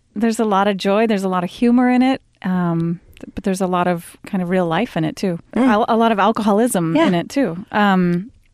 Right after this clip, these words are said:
Speaker 1: I was just thinking today, like, so much of, of my life now is really based on, on alcohol. Um, the fact that I'm in the United States is, is a direct result of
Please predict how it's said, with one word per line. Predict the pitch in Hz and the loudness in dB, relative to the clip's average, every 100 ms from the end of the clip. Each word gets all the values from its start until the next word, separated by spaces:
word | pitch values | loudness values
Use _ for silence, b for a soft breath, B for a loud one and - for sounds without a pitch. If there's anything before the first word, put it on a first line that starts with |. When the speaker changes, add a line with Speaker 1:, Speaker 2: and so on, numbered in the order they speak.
| _ _ - | _ _ -8
Speaker 1:
I | - | -2
was | 214 | 0
just | 214 | 0
thinking | - 226 202 185 | -2 -2 0 -2
today, | 208 214 185 | 0 0 0
like, | 170 | -2
so | - - 190 | -4 -4 0
much | 185 - | -2 -2
of, | 190 170 170 - b b b b _ _ _ _ _ | -4 -4 -10 -20 b b b b _ _ _ _ _
of | 202 190 | -4 0
my | 196 | 0
life | 190 190 190 | 2 0 0
now | 185 208 190 | -2 0 0
is | 180 | 0
really | 180 185 170 | -2 -4 -4
based | 175 185 247 - | -2 0 -2 -4
on, | 160 156 160 175 _ _ _ _ - | -2 -2 -4 -8 _ _ _ _ -8
on | 170 | -6
alcohol. | 190 214 175 160 175 _ _ _ _ _ 185 | -4 -4 -4 -4 -8 _ _ _ _ _ -4
Um, | 180 | -4
the | 180 | -2
fact | 202 180 | -2 -2
that | 202 | -2
I'm | 185 185 | 0 0
in | 185 | 0
the | 180 | -2
United | 175 160 160 | -4 -6 -4
States | - 254 - - | -4 -4 -6 -10
is, | 170 160 - - _ - | -10 -10 -12 -16 _ -12
is | 175 | -10
a | 170 | -8
direct | 165 175 185 - - | -6 -2 -2 -4 -8
result | 170 165 165 196 | -6 -4 -6 -6
of | 160 - | -10 -10